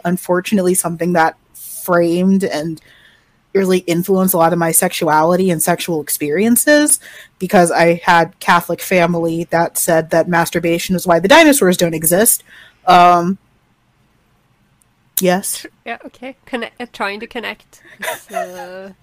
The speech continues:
Speaker 2: I was like, "But the T-Rex couldn't reach." <laughs> Why? How?
Speaker 1: So there's actually a lot of scientists that like talking about stuff like that. And there are theories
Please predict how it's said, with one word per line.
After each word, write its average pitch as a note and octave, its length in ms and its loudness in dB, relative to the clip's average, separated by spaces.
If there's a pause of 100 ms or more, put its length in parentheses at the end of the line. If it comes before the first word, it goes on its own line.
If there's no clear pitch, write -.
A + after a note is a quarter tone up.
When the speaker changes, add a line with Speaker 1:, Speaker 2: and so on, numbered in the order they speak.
(640)
Speaker 2:
I B3 100 -10
was A#3+ 140 -10
like, A3+ 240 -10 (1080)
"But F#4 220 -2
the F#4+ 220 -6
T-Rex E4+ 720 -8
couldn't C#4+ 320 -14
reach." B3 600 -14 (880)
<laughs> - 100 -10 (800)
Why? - 300 -8 (680)
How? C4 240 -12 (580)
Speaker 1:
So C4 120 6
there's F4 220 8
actually A#3 420 6
a G3+ 60 2
lot F#3 220 4
of G3 80 0
scientists G3 680 0
that D3+ 160 0
like F3 200 0 (140)
talking E3 460 -2
about F#3+ 220 0
stuff G#3+ 300 -2
like A3+ 220 0
that. A#3+ 300 0 (500)
And A3+ 180 6
there A#3 180 8
are E4+ 300 8
theories G#3 840 0